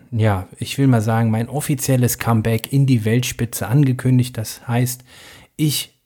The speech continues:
werde wieder aufs Fahrrad steigen, beziehungsweise ich bin ja schon wieder aufs Fahrrad gestiegen, aber ich hab, äh, in der Podcast-Episode hundertneunundvierzig das Comeback Stronger angekündigt,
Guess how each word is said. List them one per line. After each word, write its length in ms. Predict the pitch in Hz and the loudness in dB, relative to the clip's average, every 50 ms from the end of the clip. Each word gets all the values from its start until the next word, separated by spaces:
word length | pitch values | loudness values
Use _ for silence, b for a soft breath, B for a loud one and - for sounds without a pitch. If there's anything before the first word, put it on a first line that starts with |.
| _ _ _ - - | _ _ _ -8 -4
werde 440 | 120 113 120 127 123 127 120 110 110 | -2 0 2 2 4 4 4 4 2
wieder 440 | 120 113 117 110 107 110 - - _ _ _ - | 2 2 2 2 2 0 -2 -6 _ _ _ -6
aufs 280 | 104 104 101 - - | -4 -4 -4 -4 -4
Fahrrad 420 | - - - 127 135 135 135 131 - | -6 -4 -4 -2 -2 0 -2 -2 -2
steigen, 540 | - - 127 127 131 135 135 135 135 131 - - _ _ _ _ _ - | -4 -4 -2 0 2 4 4 4 4 2 -2 -8 _ _ _ _ _ -6
beziehungsweise 760 | 120 107 107 110 - - - 127 117 107 95 98 95 92 98 - | -4 0 0 0 0 0 0 0 0 0 0 -2 -4 -4 -6 -8
ich 120 | - - | -4 2
bin 160 | - 131 151 | 4 6 6
ja 100 | 131 95 | 6 4
schon 200 | - - 104 101 | 0 -2 -6 -6
wieder 160 | 98 101 107 | -4 -4 -6
aufs 100 | - - | -6 -8
Fahrrad 320 | - - 104 98 101 - - | -8 -6 -4 -4 -4 -6 -8
gestiegen, 440 | - - - 113 113 123 139 135 B B B B B B B B B B B B B - | -10 -8 -4 -2 0 0 0 -2 B B B B B B B B B B B B B -4
aber 340 | 120 139 147 151 147 131 127 | -2 0 0 0 0 0 -2
ich 220 | 127 127 - - | -4 -4 -2 -2
hab, 320 | 127 127 123 - - - _ b b b b b b b b _ - | -2 -2 -2 -6 -12 -18 _ b b b b b b b b _ -4
äh, 400 | 113 117 117 117 117 123 127 - | -2 0 2 2 2 2 2 2
in 120 | 117 117 | 2 4
der 120 | 113 110 110 | 4 2 2
Podcast-Episode 1160 | - - - 143 - - - 123 120 123 - - 131 127 - 123 110 113 120 117 110 104 85 | 0 -2 -4 -4 -6 -6 -4 -4 -4 -4 -4 -6 -6 -4 -2 -2 0 0 0 0 0 0 2
hundertneunundvierzig 1300 | 123 151 175 160 147 135 127 120 117 113 113 113 107 - - 127 123 123 - - - 110 101 - - b b b b b b b | 4 4 6 4 2 0 -2 -2 0 0 0 0 -2 -2 -4 -4 -4 -4 -6 -6 -6 -6 -8 -8 -12 b b b b b b b
das 280 | - 113 98 - - | -4 -4 -4 -6 -8
Comeback 600 | - - 107 104 104 107 101 104 101 110 - - _ _ | -10 -6 -4 -2 0 0 0 -2 -4 -4 -6 -8 _ _
Stronger 680 | - - - - - - 113 110 117 127 117 104 120 - | -12 -10 -10 -8 -4 0 2 4 6 6 4 2 0 -2
angekündigt, 800 | 104 104 101 101 95 - - 107 107 117 123 123 123 - - | 0 0 0 -2 -2 -2 0 0 0 0 0 -2 -6 -10 -20